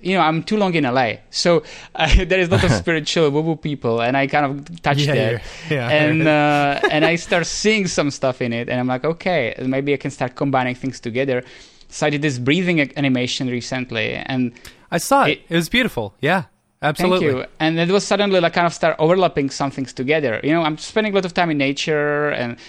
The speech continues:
Speaker 1: and breathing is
Speaker 3: Mm-hmm.
Speaker 1: important, and trying to help people. And I'm like, "Okay, let's combine together." And I made this piece, and it was after a long time when actually, like, my followers start, like, really, like, going up again.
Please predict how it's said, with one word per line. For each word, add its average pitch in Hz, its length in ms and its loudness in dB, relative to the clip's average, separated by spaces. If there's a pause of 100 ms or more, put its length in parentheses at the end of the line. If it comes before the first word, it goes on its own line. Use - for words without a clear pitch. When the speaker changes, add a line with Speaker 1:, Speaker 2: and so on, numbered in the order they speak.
(160)
Speaker 1:
and 123 100 -2
breathing 160 280 2
is 135 100 0
Speaker 3:
Mm-hmm. 131 120 0
Speaker 1:
important, 147 760 0
and 117 220 -4 (100)
trying 147 280 -4
to 151 60 -8
help 147 200 -4
people. 139 320 0
And 135 120 0
I'm 131 60 0
like, 139 140 -2
"Okay, 214 180 -4
let's 202 240 -6
combine 254 320 -2
together." 190 360 0
And 147 180 2
I 160 80 2
made 180 200 0
this 185 140 0
piece, 233 340 -4
and 165 140 0 (300)
it 175 60 2
was 185 140 2
after 202 260 0
a - 20 4
long 175 180 2
time 185 240 4
when 170 100 4
actually, 165 300 0
like, 160 140 2
my 160 100 0
followers 170 420 2
start, 156 220 2
like, 135 160 0
really, 151 240 0
like, 127 180 0
going 135 220 0
up 160 200 -2
again. 131 340 -2